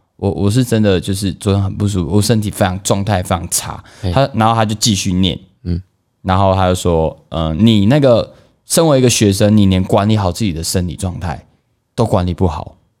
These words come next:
Speaker 1: 那你当什么学生？”这样就真的蛮怕你的。
Speaker 2: 哦。
Speaker 1: 对，好，我就默默忍住。
Speaker 2: 嗯。
Speaker 1: 说：“老师，抱歉，抱歉。”这样子，然后我就打起精神，眼睛就这样干。
Speaker 2: 嗯。
Speaker 1: 然后快睡着，就真的捏自己这样子。
Speaker 2: 对。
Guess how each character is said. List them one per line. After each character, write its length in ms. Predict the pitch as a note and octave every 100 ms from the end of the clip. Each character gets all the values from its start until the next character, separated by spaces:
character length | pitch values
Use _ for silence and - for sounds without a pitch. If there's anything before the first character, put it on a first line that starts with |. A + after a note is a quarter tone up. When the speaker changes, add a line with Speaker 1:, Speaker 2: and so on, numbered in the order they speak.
| _ _
Speaker 1:
那 120 | G#2+
你 60 | F#2+
当 160 | G#2+
什 60 | G2+
么 80 | F2
学 180 | - -
生？” 240 | - G#1 - - _
这 120 | -
样 60 | -
就 140 | G#2 G2+ -
真 100 | A#2
的 60 |
蛮 180 | G2 D2
怕 160 | D2 D#2+
你 80 | A#1+
的。 60 | -
Speaker 2:
哦。 500 | G2 G2+ F#2+ F2+ E2
Speaker 1:
对， 100 | -
好， 200 | - C#2
我 120 | D2+
就 200 | F2+ - - _
默 160 | G#2+ G2
默 160 | G2+
忍 180 | F2+ D2
住。 240 | D#2 E2+ - _
Speaker 2:
嗯。 200 | G#2 F2+ E2+
Speaker 1:
说 160 | - F#2+
：“老 120 | F2
师， 100 | E2+
抱 140 | F#2
歉， 180 | F2 - - _ _ _ _ _
抱 80 | -
歉。” 140 | - - - _
这 80 |
样 100 | - F#2+
子， 120 | - _ _ _ -
然 120 | E2
后 60 |
我 80 | D#2+
就 260 | D2 D#2 C#2+ - _
打 140 | D#2+
起 120 | E2+ E2+
精 220 | - D#2+
神， 160 | - C#2+
眼 120 | D2+
睛 200 | D2+ D#2+
就 40 | E2+
这 100 | F2+
样 100 | F#2+ -
干。 160 | - - _ _ _
Speaker 2:
嗯。 180 | F#2+ F2 F2 _
Speaker 1:
然 120 | -
后 160 | F2+ F#2+
快 200 | - G2+
睡 160 | -
着， 120 | F#2+ E2
就 60 |
真 180 | F2 F2+
的 80 | E2+
捏 280 | D#2 D#2+ D#2
自 180 | E2+
己 160 | D2 C#2
这 100 | C#2+
样 160 | C2+ C2+
子。 160 | - - -
Speaker 2:
对。 220 | F#2 F2